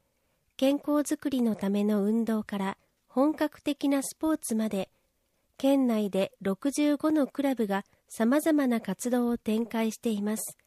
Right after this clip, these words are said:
令和四年八月三十一日現在。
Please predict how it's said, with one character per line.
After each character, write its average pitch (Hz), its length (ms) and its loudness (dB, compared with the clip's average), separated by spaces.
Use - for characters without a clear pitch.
令 277 220 4
和 240 140 0
四 196 160 0
年 202 200 0
八 208 320 -4
月 277 260 -2
三 294 260 0
十 214 180 0
一 180 240 -2
日 233 240 0
現 220 280 0
在。 170 240 -4